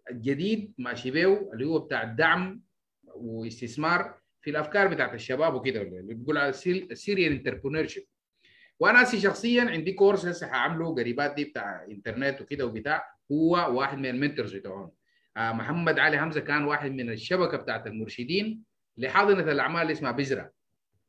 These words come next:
وساعد كتير جدًا مجتمع ريادة الأعمال في السودان إنه ينهض وينمو وإلى آخره. وأي زول عنده قروش يقول لك صاحب ال-، زول القرش ده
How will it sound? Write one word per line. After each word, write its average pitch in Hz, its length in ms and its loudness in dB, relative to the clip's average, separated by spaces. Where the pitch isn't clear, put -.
وساعد 170 680 4
كتير 196 200 -4
جدًا 180 260 2
مجتمع 165 420 0
ريادة 131 280 2
الأعمال 117 360 -2
في - 60 -10
السودان 131 360 -4
إنه 135 220 -4
ينهض 139 320 -6
وينمو 135 600 -2
وإلى 101 260 -8
آخره. 90 260 -12
وأي 208 280 4
زول 196 160 6
عنده 185 200 2
قروش 170 280 2
يقول 143 180 -2
لك 165 160 -2
صاحب 123 280 -4
ال-، 113 480 -4
زول 120 220 -6
القرش 147 340 0
ده 165 300 -2